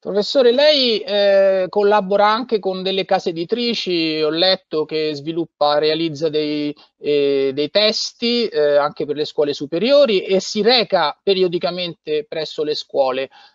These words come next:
Ma andare in una scuola oggi è pericoloso piuttosto che recarsi in un, eh, altro luogo pubblico perché, eh, appunto c'è la presenza di giovani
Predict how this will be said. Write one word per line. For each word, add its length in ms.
Ma 240
andare 520
in 80
una 180
scuola 460
oggi 540
è 420
pericoloso 840
piuttosto 580
che 360
recarsi 560
in 120
un, 220
eh, 340
altro 400
luogo 320
pubblico 680
perché, 540
eh, 140
appunto 400
c'è 140
la 100
presenza 460
di 160
giovani 520